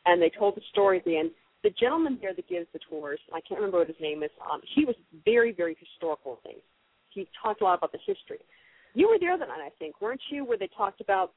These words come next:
the, um, the reunion they had, about the, the, the soldiers running out to get charged and then shaking hands, grasping hands over the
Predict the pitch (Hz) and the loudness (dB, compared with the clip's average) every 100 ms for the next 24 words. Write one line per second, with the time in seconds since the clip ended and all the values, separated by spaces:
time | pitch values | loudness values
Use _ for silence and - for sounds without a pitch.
0 | - 175 160 151 156 - 170 190 208 233 | -8 -4 -4 -4 -6 -4 -4 0 0 2
1 | 214 226 214 208 214 _ _ _ _ _ | 0 0 2 2 0 _ _ _ _ _
2 | 196 185 - 180 170 156 156 _ _ _ | 2 2 2 -2 -2 -2 -4 _ _ _
3 | 190 - 190 190 190 180 185 185 185 - | -8 2 4 4 2 2 0 2 0 0
4 | 180 - 165 - - - - 180 180 - | -2 0 -4 -2 -6 -6 2 4 4 2
5 | - 185 - 190 - 180 185 175 175 - | -4 -4 0 -2 0 -2 0 0 0 0
6 | 190 170 - 175 180 175 175 170 160 | 2 4 2 -8 -6 -4 -2 -2 -2